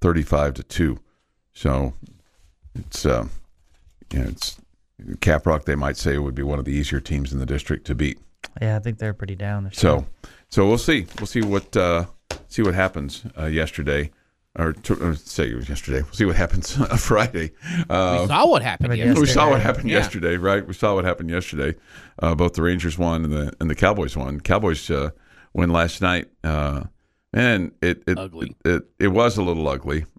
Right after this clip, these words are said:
Speaker 3: Little?
Speaker 1: Um, well, full disclosure, there was a portion of that game that I was, <clears throat> that
Speaker 3: Yeah,
Speaker 1: was
Speaker 3: let me
Speaker 1: black,
Speaker 3: tell
Speaker 1: that was
Speaker 3: ugly.
Speaker 1: blacked out for me.
Speaker 3: It, it wasn't a little ugly. It was a lot ugly.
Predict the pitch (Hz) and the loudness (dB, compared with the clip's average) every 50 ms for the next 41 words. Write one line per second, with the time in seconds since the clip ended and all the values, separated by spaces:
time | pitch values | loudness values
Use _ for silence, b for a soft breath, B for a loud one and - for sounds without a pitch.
0 | _ - - 90 87 82 202 226 - 71 - _ _ _ _ _ _ _ _ _ | _ -2 0 2 4 4 4 2 0 -2 -8 _ _ _ _ _ _ _ _ _
1 | _ B B B B B B B B 139 143 151 147 143 135 127 - - - _ | _ B B B B B B B B 2 4 6 6 4 4 2 -2 -6 -14 _
2 | _ _ _ _ _ _ _ _ _ _ _ _ _ _ _ _ _ _ _ _ | _ _ _ _ _ _ _ _ _ _ _ _ _ _ _ _ _ _ _ _
3 | _ _ _ _ _ - - 143 120 98 92 - - 107 101 95 80 90 87 85 | _ _ _ _ _ -2 0 0 0 0 -2 0 2 2 2 2 0 -2 -2 0
4 | 90 90 85 80 - - - 95 98 - - 85 85 76 - 82 82 85 82 82 | 0 -2 -2 -6 -6 -2 0 0 0 0 -2 -4 -4 -4 -2 -2 -2 -2 0 0
5 | 80 80 78 76 76 - - - _ _ _ _ _ _ _ - - - - 123 | -2 -2 -2 -2 -4 -8 -10 -16 _ _ _ _ _ _ _ -2 -2 0 2 2
6 | 117 95 82 80 - - - 139 104 87 82 98 95 92 90 160 123 - - - | 2 2 0 -2 0 2 2 4 4 4 4 4 4 6 6 4 2 2 -2 0
7 | 113 113 - 147 160 151 107 107 107 - - 113 98 85 - - 95 82 82 78 | 0 2 4 6 6 6 6 6 4 4 4 2 2 2 0 -4 -6 -4 -4 -8
8 | 82 90 120 120 117 135 147 147 160 147 - 156 147 143 139 143 131 127 107 101 | -4 -2 -2 0 2 2 4 4 4 4 2 2 0 2 2 2 0 0 0 -2
9 | 104 - - 185 - 98 120 131 156 147 139 120 110 95 78 92 101 82 87 80 | -4 -2 -2 -4 -2 -2 0 0 0 2 2 0 0 -2 -6 -8 -10 -10 -10 -14
10 | 71 - | -14 -16